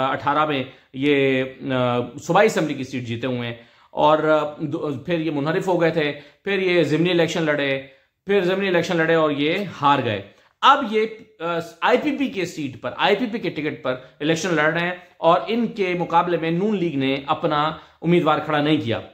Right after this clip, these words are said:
अब समझा जाता है कि नोमान लंगड़ियाल का जाती वोट बैंक बहुत अच्छा है, बड़ा तगड़ा मजबूत वोट बैंक है, लेकिन अब शायद डेंट उनको पड़ चुका है। अब नोमान लंगड़ियाल साहब जो हैं, ये, अ,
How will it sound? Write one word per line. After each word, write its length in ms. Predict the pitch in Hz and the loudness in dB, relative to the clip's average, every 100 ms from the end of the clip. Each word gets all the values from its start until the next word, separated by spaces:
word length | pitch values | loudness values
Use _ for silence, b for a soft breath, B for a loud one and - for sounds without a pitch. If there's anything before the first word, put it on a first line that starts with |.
| b b - | b b -6
अब 80 | 196 | 0
समझा 280 | 254 277 | 2 6
जाता 220 | 254 220 208 | 6 4 0
है 60 | |
कि 60 | 214 | -4
नोमान 280 | 190 180 185 | -2 -2 -2
लंगड़ियाल 320 | 165 160 156 | -2 -2 -2
का 140 | 160 | -4
जाती 300 | 131 147 147 | -2 -2 -2
वोट 180 | 160 143 | -2 -2
बैंक 220 | 139 151 | -2 -2
बहुत 240 | 123 139 143 | 0 0 -2
अच्छा 260 | - 170 | -2 0
है, 280 | 139 113 127 | 2 0 -2
बड़ा 140 | 156 | 2
तगड़ा 500 | 160 139 - 170 175 | 2 0 0 4 4
मजबूत 600 | 165 151 131 151 220 226 131 | 2 -2 -4 -2 -2 -2 -4
वोट 200 | 139 131 | -2 -2
बैंक 240 | 123 117 | -4 -6
है, 220 | 113 147 B B B B - | -8 -10 B B B B -2
लेकिन 360 | 165 185 233 233 | 0 2 2 2
अब 340 | - 196 165 202 208 202 196 | 2 2 2 2 4 2 0
शायद 580 | 185 - 165 180 160 131 156 | -4 0 2 2 -2 0 2
डेंट 280 | 190 196 - | 2 0 -4
उनको 260 | 160 160 | -4 -2
पड़ 200 | 185 151 | -4 -2
चुका 280 | 147 139 127 | -4 -4 -4
है। 380 | 113 101 95 - b b b - | -4 -6 -10 -16 b b b 0
अब 240 | 185 190 196 | 0 2 0
नोमान 360 | 170 175 254 | 2 4 4
लंगड़ियाल 380 | 269 226 208 190 | 2 2 2 2
साहब 240 | 185 160 | 0 -2
जो 80 | 131 | -2
हैं, 340 | 123 113 120 123 _ _ _ | -6 -6 -10 -12 _ _ _
ये, 540 | 165 147 226 240 240 233 233 - _ _ _ _ _ _ _ | -12 -4 0 4 4 2 -4 -14 _ _ _ _ _ _ _
अ, 280 | 160 160 170 | 0 4 4